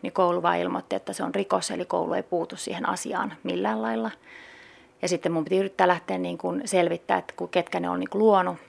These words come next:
Sitten tota, siltä luokalta yksi toinen lapsi kertoi, että kuka on tehnyt sen, ja sit sitä kautta mä sain WhatsAppin kautta yhteyden näihin lapsiin. Ja sit sitä kautta mä sain yhteyden vasta tota, vanhempiin.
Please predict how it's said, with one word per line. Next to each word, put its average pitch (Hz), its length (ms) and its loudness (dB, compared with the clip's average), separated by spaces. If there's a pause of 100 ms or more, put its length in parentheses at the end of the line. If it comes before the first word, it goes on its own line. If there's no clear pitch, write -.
(160)
Sitten 175 300 -2
tota, - 220 0
siltä 180 220 0
luokalta 180 400 4
yksi 202 160 -4
toinen 190 300 6
lapsi - 500 -4
kertoi, 185 440 4
että - 240 -2 (320)
kuka 180 300 2
on 208 220 -2 (120)
tehnyt 190 340 2
sen, 190 280 -2
ja 196 100 -4
sit 190 160 -6
sitä 185 200 2
kautta - 380 4
mä 208 140 -4
sain 208 240 -2
WhatsAppin 185 440 0
kautta - 300 -4
yhteyden - 440 -2
näihin 180 280 -4
lapsiin. 233 520 -2 (680)
Ja - 60 -2
sit 175 160 -8
sitä 160 180 2
kautta - 340 -2
mä - 120 -6
sain - 200 -4
yhteyden - 460 -8
vasta - 320 -4
tota, - 300 -6 (360)
vanhempiin. - 640 -2